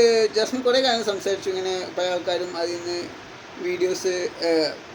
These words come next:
I mean കുറേ ബി ജെ കുത്തി കയറ്റിയിട്ടാണ് പല രീതിയിൽ അത് നെഗറ്റീവായിട്ട് ചെയ്യുന്നതെന്നൊക്കെ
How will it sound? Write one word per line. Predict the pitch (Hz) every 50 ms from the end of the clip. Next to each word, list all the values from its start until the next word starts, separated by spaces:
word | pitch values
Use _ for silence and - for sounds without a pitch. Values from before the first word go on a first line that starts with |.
| - - -
I | 180
mean | 185 185 185 180 - -
കുറേ | 185 175 175
ബി | 170 170 170
ജെ | 175 170 165 185
കുത്തി | 185 - 180 160 - -
കയറ്റിയിട്ടാണ് | 160 - - 175 160 160 170 160 175 170 165 160 160 165 160
പല | 170 160 156
രീതിയിൽ | 156 165 165 160 160 160
അത് | 160 151 160 156 156
നെഗറ്റീവായിട്ട് | 147 143 156 151 - 165 165 160 156 151 147 151 147
ചെയ്യുന്നതെന്നൊക്കെ | - 151 143 143 143 147 147 147 156 160 -